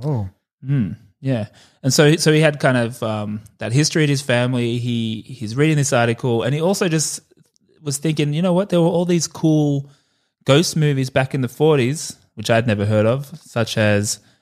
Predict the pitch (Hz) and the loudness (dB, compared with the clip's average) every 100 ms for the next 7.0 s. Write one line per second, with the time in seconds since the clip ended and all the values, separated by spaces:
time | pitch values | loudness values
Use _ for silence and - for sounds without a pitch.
0 | _ 135 110 117 - - - 131 131 - | _ -2 2 2 0 -8 -4 -2 -2 -4
1 | 196 - - - _ _ _ 135 127 127 | -8 -8 -12 -12 _ _ _ -16 -6 -2
2 | 175 165 110 110 110 123 120 - - - | -2 -4 -2 -2 0 2 0 -2 -10 -8
3 | 120 113 127 - 196 247 247 - - _ | 0 2 2 0 -2 -2 -6 -12 -14 _
4 | _ _ _ _ _ - 135 - 131 123 | _ _ _ _ _ 0 0 2 2 2
5 | - _ _ _ _ 240 170 - - 95 | 0 _ _ _ _ 0 0 -2 -4 -2
6 | - - 208 214 208 208 208 175 123 | -2 -2 0 2 2 2 2 2 0